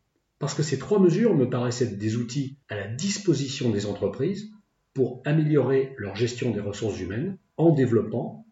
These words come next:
la motivation de leurs collaborateurs. Et je finirai ce podcast en parlant de la transformation du C I C E et du C I T S en allègement de charges.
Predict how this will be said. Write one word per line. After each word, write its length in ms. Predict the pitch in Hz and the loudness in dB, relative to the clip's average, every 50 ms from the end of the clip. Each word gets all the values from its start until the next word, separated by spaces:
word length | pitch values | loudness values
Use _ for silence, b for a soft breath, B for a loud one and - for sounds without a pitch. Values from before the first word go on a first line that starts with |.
| _ - | _ -6
la 100 | 113 110 | -4 -2
motivation 540 | 110 107 101 - 113 98 95 95 - 165 180 | -2 -2 -2 -2 -4 -4 -4 -6 -4 -4 -2
de 60 | 170 143 | 0 0
leurs 120 | - - | -2 -2
collaborateurs. 680 | - 147 135 131 120 120 101 101 98 - - - - - _ _ _ _ _ _ _ _ _ _ _ _ _ _ _ _ _ _ _ - | -2 -2 0 0 0 0 0 -2 -2 -6 -8 -12 -12 -16 _ _ _ _ _ _ _ _ _ _ _ _ _ _ _ _ _ _ _ -6
Et 80 | 123 123 | -2 2
je 100 | 151 165 | 2 2
finirai 340 | 156 233 233 214 175 151 123 | 4 6 6 6 8 6 4
ce 60 | 113 | 4
podcast 680 | - 113 - - 151 170 196 196 - - - - _ _ - | 2 0 0 2 0 0 0 -2 -6 -12 -16 -20 _ _ -6
en 80 | 131 | -4
parlant 360 | 127 - 196 185 196 202 202 | 0 0 2 4 4 4 4
de 100 | 185 135 | 6 4
la 100 | 113 107 | 4 2
transformation 840 | 101 - - - 180 156 - - 143 143 135 117 - - 131 113 107 95 | 2 -2 0 0 0 0 0 0 0 2 2 2 0 0 0 0 0 -2
du 140 | 98 107 | -4 -6
C 180 | - - - 151 | -6 -2 0 0
I 100 | 147 135 | 0 0
C 200 | 127 - 135 131 | 0 0 2 4
E 180 | 123 113 117 - - | 4 4 2 -2 -6
et 60 | 110 | -8
du 120 | 104 104 113 | -6 -6 -6
C 200 | - - 165 156 | -4 -2 0 0
I 100 | 147 - | 0 0
T 80 | - | -2
S 440 | 107 113 151 160 - - - - _ _ - | -2 -2 -2 -4 -6 -10 -16 -20 _ _ -2
en 120 | 156 160 160 | 0 0 2
allègement 380 | 143 139 135 117 113 - - | 4 4 2 2 2 -2 -6
de 40 | - | -6
charges. 460 | - - - - - - - _ _ | -8 -12 -14 -14 -16 -16 -18 _ _